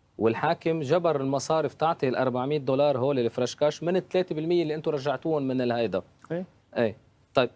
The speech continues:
Speaker 1: في المادة، في مادة كتير بتضحك، لازم أقول لك إياها قبل ما نخلص الحديث، سوري يعني مش أنا اللي، المادة الثانية بال-، بالمادة الثانية ثانيًا، لا يستفيد صاحب حساب من أحكام القرار كذا كذا كذا المية وأربعة وخمسين و-، آه، بتاريخ هذا،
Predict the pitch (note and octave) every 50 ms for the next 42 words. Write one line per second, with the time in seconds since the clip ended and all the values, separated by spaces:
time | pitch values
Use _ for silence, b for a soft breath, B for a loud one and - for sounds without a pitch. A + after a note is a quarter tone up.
0 | _ _ _ - - F3 E3 E3 F3 G3 A3 G#3+ F3 E3 E3 - - - - D#3
1 | E3 F#3 F#3 D#3+ E3 - - F#3 F#3 F#3 E3+ D3 C3 D3+ D3+ - - A#2+ - -
2 | B2+ D3+ E3 D#3 D3+ C#3+ C3 D3+ D3+ D3 C3 - - C#3 C3 A#2 C3 C3+ B2+ A#2+
3 | A#2 A2 - C3+ C3+ B2+ A#2 - A2+ - - G#2 G2+ A#2 A2 - - A2+ G#2+ G#2
4 | F#2+ F#2 F#2 F#2+ F#2+ G2 - - A2 G2+ F#2+ F#2 F#2 F#2 b b b b b b
5 | b b - A2+ B2+ D#3+ F#3 E3 E3 D3+ - - F3 F3 F#3+ F#3 E3 D3 C#3+ C#3
6 | C#3+ C#3+ - A#2 G#2 A2+ A2 A2 - - A2 F#2 G#2+ G#2+ A2 A2 A2+ B2+ D3 D#3
7 | C#3+ B2+ B2+ A#2+ - - - C#3 C#3 C3+ B2+ B2 B2 A#2+ A#2+ A2+ - D3+ C#3 C3+
8 | B2 G#2 F#2 F#2 F#2 F#2 G2+ - - b b b b b - C3+ E3+ G#3 A3 G#3+
9 | G#3+ - F#3 E3 - G3+ F3+ - - F#3 E3 - E3 C3+ B2+ - - C#3 - -
10 | D#3 C#3 C3 C3+ B2 G2 - - - E3+ F#3 F#3 D3+ - - C3+ C3+ D3 C#3+ B2+
11 | - - D3 B2+ B2+ A#2+ - - B2 A2+ A#2 G#2+ - A#2+ G#2 A2 A2 A#2+ C#3 D#3+
12 | E3 - B2+ D3 C3 C3 A#2 A#2 - C3+ B2 A#2 - C#3 C3+ C3+ C#3+ D3 b b
13 | b b b b - A#2+ B2+ G2+ - A#2+ B2 A#2 A#2 A2 A2 A2 G#2+ G#2+ G#2 G#2
14 | G2+ G#2 F#2+ G2+ A2 A2+ - D3 D3+ D3+ - - C#3+ C3 C3+ C3+ C#3 C#3+